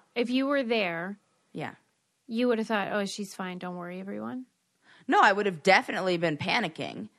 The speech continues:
Speaker 1: Yeah.
Speaker 2: Like, but I, I don't, like, the chan-,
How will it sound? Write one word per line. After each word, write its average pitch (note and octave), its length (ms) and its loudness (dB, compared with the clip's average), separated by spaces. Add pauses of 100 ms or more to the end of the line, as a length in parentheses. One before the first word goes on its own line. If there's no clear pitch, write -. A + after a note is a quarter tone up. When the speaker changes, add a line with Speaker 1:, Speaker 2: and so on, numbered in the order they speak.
(160)
Speaker 1:
Yeah. G3 400 -8
Speaker 2:
Like, F3+ 280 2 (160)
but F#3 340 4 (2250)
I, F3+ 180 2 (2750)
I F3+ 100 0
don't, G3 420 -2 (320)
like, F3 400 -2
the F#3 140 -10
chan-, G#3 340 -4